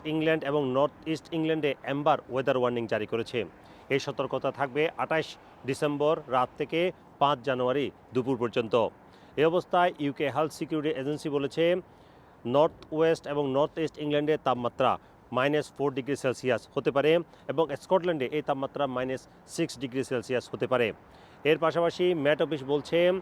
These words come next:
ইংল্যান্ডের অন্যান্য স্থান, বিশেষ করে লন্ডন, মিডল্যান্ড, এসব অঞ্চলেও তাপমাত্রা এক দুই ডিগ্রি সেলসিয়াস থাকতে পারে এবং বলা হয়েছে, ডর্সেট সহ বিভিন্ন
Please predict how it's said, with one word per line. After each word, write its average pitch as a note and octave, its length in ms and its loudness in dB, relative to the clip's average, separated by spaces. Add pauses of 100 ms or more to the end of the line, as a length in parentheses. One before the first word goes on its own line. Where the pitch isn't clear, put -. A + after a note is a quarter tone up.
(520)
ইংল্যান্ডের D#3+ 480 4
অন্যান্য C#3+ 320 2
স্থান, D3+ 180 -2
বিশেষ B2+ 200 -8
করে D3+ 200 2
লন্ডন, D3 340 2 (180)
মিডল্যান্ড, D3+ 420 0
এসব C#3+ 240 -4
অঞ্চলেও D3+ 360 2 (420)
তাপমাত্রা C3+ 480 4 (140)
এক B2+ 240 -2
দুই B2 180 -4
ডিগ্রি A#2 200 -6
সেলসিয়াস C#3 460 -2
থাকতে C#3+ 220 -4
পারে D3 220 2 (440)
এবং E3 300 4 (460)
বলা C#3+ 200 4
হয়েছে, E3 200 2 (160)
ডর্সেট D3 340 2
সহ D#3+ 180 0
বিভিন্ন D3 280 -2